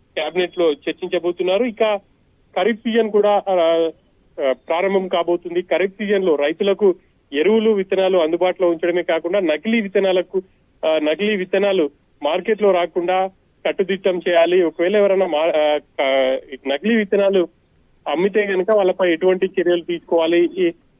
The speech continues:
ఈ అంశాలన్నింటినీ కూడా, ఆ, రేపు క్యాబినెట్ భేటీలో,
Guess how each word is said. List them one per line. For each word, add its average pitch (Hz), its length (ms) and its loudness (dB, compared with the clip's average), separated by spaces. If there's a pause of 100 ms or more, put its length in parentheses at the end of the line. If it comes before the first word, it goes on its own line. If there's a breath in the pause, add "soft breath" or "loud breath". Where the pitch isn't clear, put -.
ఈ 175 80 -2
అంశాలన్నింటినీ 190 840 0
కూడా, 208 320 2 (400)
ఆ, 165 320 2
రేపు 175 280 0
క్యాబినెట్ 170 500 -2
భేటీలో, 175 540 -2